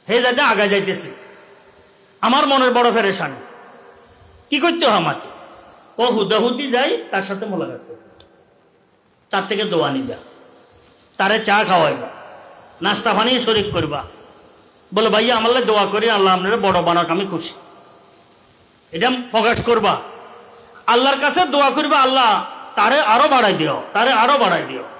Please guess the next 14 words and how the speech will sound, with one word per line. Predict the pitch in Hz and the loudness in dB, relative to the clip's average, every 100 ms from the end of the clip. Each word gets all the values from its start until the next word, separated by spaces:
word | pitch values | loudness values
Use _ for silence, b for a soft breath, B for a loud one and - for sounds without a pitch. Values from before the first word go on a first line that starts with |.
| - - - 175 | -20 -20 -12 -2
বলছে, | 196 196 | -2 -2
"এই | 269 226 | -2 -2
দোয়া | 180 196 190 | 0 0 0
যদি | 190 190 190 | 0 -2 -4
তোমার | 196 208 | -4 -4
থেকে | 240 233 | -6 -6
আসতে | 254 190 - - 240 | -6 -6 -6 -8 -6
কষ্ট | 214 - - | -6 -8 -4
হয়, | 202 214 190 | 0 0 -2
তো | 190 | -6
কমাস | - 185 190 185 | -8 -6 -6 -6
কম | 202 | -6
এটা | 190 240 | -4 -4
করিও, | 240 214 196 170 | -4 -2 -2 -2